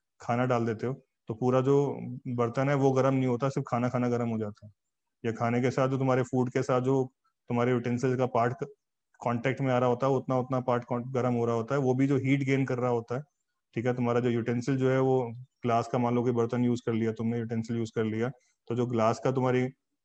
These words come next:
बोल है वो गर्म हो गया, तो उतना ही पार्ट गर्म होता है जो फूड के साथ कॉन्टैक्ट में होता है। तो basically उसने जो हीट ली है वो माइक्रोवेव से नहीं ली होती है, वो फूड से ली होती है। तो माइक्रोवेव ने तो अपनी जो ही-, एनर्जी दी होती है वो खाली किसको दी होती है,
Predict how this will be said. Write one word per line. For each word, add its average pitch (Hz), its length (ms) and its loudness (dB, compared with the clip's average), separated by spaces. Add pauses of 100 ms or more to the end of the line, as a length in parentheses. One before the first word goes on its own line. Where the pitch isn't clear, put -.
बोल 123 320 2
है 131 80 4
वो 131 180 4
गर्म 131 260 4
हो 123 140 4
गया, 120 200 2
तो 143 120 -2
उतना 131 280 -4
ही 151 140 4
पार्ट 131 240 4
गर्म 131 240 4
होता 131 260 0
है 131 80 2
जो 139 260 0 (920)
फूड 131 220 2
के 131 100 4
साथ 123 160 2
कॉन्टैक्ट 120 460 -2
में 117 80 -2
होता 110 280 -6
है। 104 80 -10
तो 107 120 -8
basically 120 440 -2
उसने 135 220 -2
जो 135 100 2
हीट 135 280 0
ली 127 120 0
है 127 80 2
वो 139 140 0
माइक्रोवेव 127 520 0
से 131 140 -4
नहीं 131 120 0
ली 123 120 0
होती 120 260 -4
है, 143 80 0
वो 147 240 0
फूड 131 180 0
से 139 120 0
ली 123 120 0
होती 113 260 -8
है। 110 80 -12 (600)
तो 110 60 -8
माइक्रोवेव 135 600 4
ने 139 120 0
तो 135 140 2
अपनी 139 140 -2
जो 135 300 -2 (140)
ही-, 135 160 -4
एनर्जी 131 300 2
दी 131 140 0
होती 135 260 2
है 139 60 2
वो 135 80 4
खाली 135 240 2
किसको 135 240 0
दी 135 100 0
होती 135 260 0
है, 123 100 -8